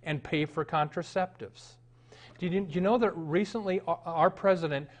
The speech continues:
went to Planned Parenthood, the biggest abortion provider in America, gave a rousing speech saying, "I'm supportive of Planned Parenthood,"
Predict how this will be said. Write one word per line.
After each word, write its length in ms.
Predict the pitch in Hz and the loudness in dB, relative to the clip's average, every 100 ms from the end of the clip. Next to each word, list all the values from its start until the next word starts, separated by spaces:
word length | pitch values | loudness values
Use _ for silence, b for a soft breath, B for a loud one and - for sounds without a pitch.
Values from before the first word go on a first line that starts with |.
| B | B
went 240 | 147 165 165 | -2 -2 -2
to 80 | |
Planned 540 | 147 - 185 208 262 254 | -8 -4 0 2 2 2
Parenthood, 580 | 220 202 185 127 110 113 | 2 2 2 0 -4 -4
the 80 | |
biggest 460 | 123 117 202 254 - | -4 2 2 2 0
abortion 420 | 151 143 175 170 | -2 2 0 0
provider 440 | 147 147 143 143 143 | -6 0 2 2 2
in 60 | |
America, 580 | 123 135 143 143 135 131 B B B | -2 -2 0 0 -2 -4 B B B
gave 200 | 165 170 | 2 4
a 60 | 151 | 6
rousing 500 | 143 185 233 208 185 | 10 10 10 4 0
speech 360 | - 185 185 | -2 -2 -2
saying, 340 | - 175 160 156 | -2 -2 0 0
"I'm 200 | 143 127 | 0 -2
supportive 680 | - 120 - 202 226 220 170 | -8 -10 0 6 6 6 2
of 100 | 147 | 0
Planned 360 | - 170 165 | 0 0 0
Parenthood," 460 | 170 160 156 156 | -2 -2 0 -2